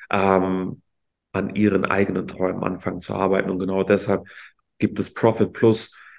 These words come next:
äh, ein super geil, super, super, super geiles Online-Event bis zum Ende des Jahres für einen, meiner Meinung nach, also für, für meiner Meinung nach jeden geeignet, der interessiert daran ist,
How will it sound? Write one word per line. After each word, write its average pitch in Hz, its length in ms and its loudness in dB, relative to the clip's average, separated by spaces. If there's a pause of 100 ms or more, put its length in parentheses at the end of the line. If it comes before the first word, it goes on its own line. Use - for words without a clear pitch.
(100)
äh, 92 220 4
ein 92 140 0
super 110 260 -2
geil, 104 580 0
super, 120 320 0
super, 117 320 -4
super 104 320 -4
geiles 95 480 0 (300)
Online-Event 104 800 2 (480)
bis - 200 0
zum - 140 -2
Ende 101 240 2
des 92 160 -4
Jahres 98 460 2 (220)
für - 160 0
einen, 95 560 0 (520)
meiner 117 460 2
Meinung 110 320 4
nach, 101 400 -2 (1600)
also 107 160 4
für, 104 240 0
für - 140 0
meiner 120 240 4
Meinung 113 220 4
nach 104 140 0 (100)
jeden 135 360 2
geeignet, 107 640 0 (240)
der 104 80 2
interessiert 104 560 0
daran 98 220 0
ist, 95 180 -4